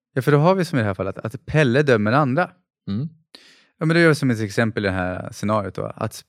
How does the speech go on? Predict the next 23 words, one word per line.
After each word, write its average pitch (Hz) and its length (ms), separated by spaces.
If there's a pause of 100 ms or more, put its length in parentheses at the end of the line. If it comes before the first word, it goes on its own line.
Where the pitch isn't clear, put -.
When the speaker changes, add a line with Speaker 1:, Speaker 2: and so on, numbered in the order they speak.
(120)
Speaker 1:
Pelle 160 580 (400)
lägger 113 320
sin 113 220
tid 127 360
på 110 60
att 101 120
döma 104 320
och 98 80
kritisera 107 440
andra 139 260
kollegor. - 440 (1000)
Och 139 220
omedvetet 156 680
kan 107 140
det 104 80
bli 98 200
så 113 140
här 120 160
då. - 160 (720)
Om 131 240
vi 185 200
dömer 127 360
andra, 107 520